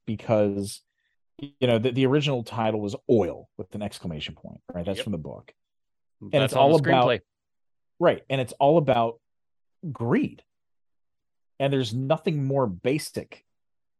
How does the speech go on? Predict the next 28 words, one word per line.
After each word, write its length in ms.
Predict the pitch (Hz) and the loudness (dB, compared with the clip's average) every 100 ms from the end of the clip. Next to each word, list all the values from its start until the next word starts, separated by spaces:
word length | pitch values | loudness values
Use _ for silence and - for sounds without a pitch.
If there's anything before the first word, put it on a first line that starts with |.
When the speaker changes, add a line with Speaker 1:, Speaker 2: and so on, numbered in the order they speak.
| _ _ _ _ _ | _ _ _ _ _
Speaker 1:
to 80 | 151 | -6
the 80 | 120 | -2
human 220 | 127 120 | -2 -2
condition 420 | 117 110 117 107 | -4 -4 -4 -6
than 160 | 90 80 | -8 -10
greed. 520 | - 82 78 - - _ _ _ _ _ _ _ _ | -12 -12 -12 -14 -20 _ _ _ _ _ _ _ _
And, 720 | 117 101 95 95 92 92 90 87 _ _ _ _ _ _ _ - | -4 -2 0 -2 -4 -6 -8 -8 _ _ _ _ _ _ _ -2
um, 480 | 123 107 98 78 67 _ - | 2 4 2 -2 -10 _ -4
yeah, 220 | 127 110 | -2 0
I, 340 | 92 107 95 127 - | -2 -4 -4 -4 -2
I, 80 | |
I'd 100 | 123 | -4
put, 240 | - 110 - | -2 -4 -4
I 100 | 107 | -6
put, 280 | 107 107 - _ _ _ _ 95 _ | -4 -6 -8 _ _ _ _ -20 _
uh, 140 | 120 92 | -2 0
There 120 | 98 | 2
Will 180 | 98 92 | 2 0
Be 80 | 82 | 0
Blood 360 | 82 85 82 - _ | -2 -4 -6 -12 _
on 100 | 107 | -4
the 80 | 90 | -2
Speaker 2:
Uh, 120 | 87 | -2
Speaker 1:
list. 320 | 85 80 - _ _ _ - | -2 -4 -8 _ _ _ -2
Speaker 2:
throwing 280 | 131 135 131 | 0 0 -2
two 220 | - 175 | -2 2
at 240 | 170 - | 2 0
you. 140 | 196 | -4